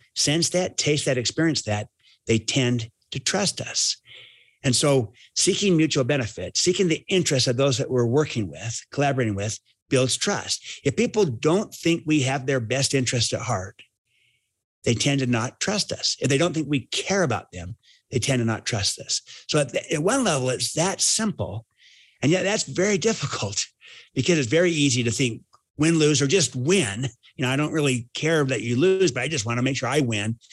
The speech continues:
And then, and then to not focus on caring. But, but if there's a gap, if people don't think you care, or if they think you're self-serving, they tend to withhold the trust. So that's so foundational.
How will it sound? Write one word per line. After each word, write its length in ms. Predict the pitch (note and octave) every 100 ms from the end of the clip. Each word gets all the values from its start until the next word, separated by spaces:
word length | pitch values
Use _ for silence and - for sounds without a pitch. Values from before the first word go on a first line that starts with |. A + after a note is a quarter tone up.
| - - - - -
And 180 | D3 D3
then, 260 | D3 C#3+ C#3
and 140 | C#3+
then 100 | C3+
to 120 | C3
not 280 | C#3 D#3+ -
focus 320 | D#3 C3+ B2+
on 140 | B2 A#2+
caring. 520 | - G3 E3+ A2 G2+
But, 220 | C3 C3 - - - _ -
but 240 | C#3+ - -
if 120 | D#3
there's 140 | F3 F#3+
a 80 |
gap, 420 | C3+ C#3+ F#3 A3 D#3
if 120 | B2
people 180 | F#3+ A3
don't 140 | G3
think 180 | G3 -
you 100 | G3
care, 440 | - C#3 C3+ C3+
or 100 | D3
if 60 | B2+
they 80 | B2+
think 220 | D#3 C#3
you're 100 | C3
self-serving, 680 | - C#3 - B2 G#2 G2+ G2+ _ _ _ _
they 100 | B2+
tend 280 | - D3+ C#3+
to 60 | B2+
withhold 380 | A2+ A#2 A2+
the 80 | G2+
trust. 500 | F#2+ G#2 - - - _ _ _ _ - - -
So 100 | -
that's 140 | G#3 -
so 180 | F3+
foundational. 840 | B2+ D#3+ C#3 C3+ C#3+ C#3 G#2+ F2+